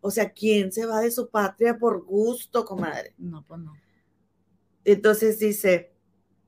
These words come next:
Speaker 1: la persona migrante accedió y luego de ese tocamiento, el grupo de ami-, de ese supuesto tocamiento, comadre,
Speaker 2: Ujú.
Speaker 1: el grupo de amigos se retiró en medio de burlas, expresando que el billete era falso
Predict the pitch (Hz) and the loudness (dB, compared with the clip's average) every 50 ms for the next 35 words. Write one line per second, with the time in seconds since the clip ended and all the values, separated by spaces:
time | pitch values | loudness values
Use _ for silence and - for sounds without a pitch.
0 | _ _ _ _ - - _ _ _ _ _ _ _ _ _ - 220 214 214 208 | _ _ _ _ -20 -20 _ _ _ _ _ _ _ _ _ 2 4 4 4 4
1 | 233 220 214 - 233 247 285 311 320 294 285 247 220 - 262 262 - - 269 262 | 2 0 0 0 -2 -2 -2 -4 -4 -2 -2 -4 -2 -2 -4 -4 -2 -4 -4 -2
2 | 214 185 165 - - _ _ - 226 233 233 226 233 226 226 220 220 220 247 269 | -2 -2 -4 -4 -10 _ _ -4 -2 0 0 4 6 8 8 8 8 6 4 2
3 | 254 233 220 214 226 220 - 226 220 - 226 214 202 170 156 147 - 180 - - | 2 2 0 -2 -4 -6 -6 -6 -6 -6 -4 -4 -4 -4 -6 -4 -2 -4 -2 0
4 | - - 196 190 190 190 208 202 202 190 - - 220 233 240 240 233 233 208 208 | 0 2 2 2 4 6 6 6 6 6 4 0 0 2 2 2 0 0 -2 -4
5 | 190 - - - - 185 190 196 196 240 240 233 - 202 - _ - 180 185 208 | -6 -6 -8 -4 0 2 2 2 2 0 -2 -2 -4 -6 -4 _ 4 4 4 4
6 | - - - - - 269 - 294 262 254 240 208 175 175 185 180 - 202 190 160 | 2 -8 -10 -10 -10 -8 -6 -8 -6 -4 -2 -4 -4 -4 -8 -12 -10 -8 -8 -6
7 | 147 160 196 185 185 190 208 240 - - - _ _ - 233 226 226 220 214 226 | -4 -4 -4 -4 -4 -6 -8 -10 -14 -18 -20 _ _ 4 4 6 6 4 4 6
8 | 226 226 226 226 226 - 254 262 262 262 262 262 226 240 247 226 190 151 165 180 | 6 8 6 6 4 4 4 4 4 4 2 0 -2 -4 -4 -4 -2 -2 -4 -4
9 | - - _ - - 208 208 202 190 196 202 196 196 - 202 190 185 190 196 202 | -6 -10 _ -6 0 2 2 4 4 2 0 0 -2 -2 -2 0 2 2 2 0
10 | 208 208 196 180 185 190 196 202 208 196 202 190 175 180 180 180 - - - 185 | 0 0 0 2 2 2 2 0 0 2 2 2 2 0 -2 -2 -4 -8 -10 -10
11 | - - - - 180 180 - 175 160 165 175 175 - - 196 175 170 170 160 170 | -10 -8 -6 -6 -4 -4 -4 -4 -4 -2 -4 -4 -4 -6 -6 -4 -4 -4 -2 -2
12 | 160 160 - - 180 180 170 165 170 170 - - - - 156 156 151 151 - - | -2 0 0 2 2 4 4 2 0 -4 -10 -8 -6 -4 -2 -2 -4 -6 -8 -12
13 | - - | -18 -20